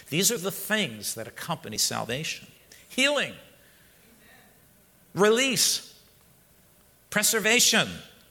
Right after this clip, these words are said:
soundness, prosperity, happiness, rescue, forgiveness, liberation, restoration, and general well-being. These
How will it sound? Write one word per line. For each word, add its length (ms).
soundness, 960
prosperity, 960
happiness, 920
rescue, 600
forgiveness, 680
liberation, 840
restoration, 720
and 240
general 560
well-being. 680
These 320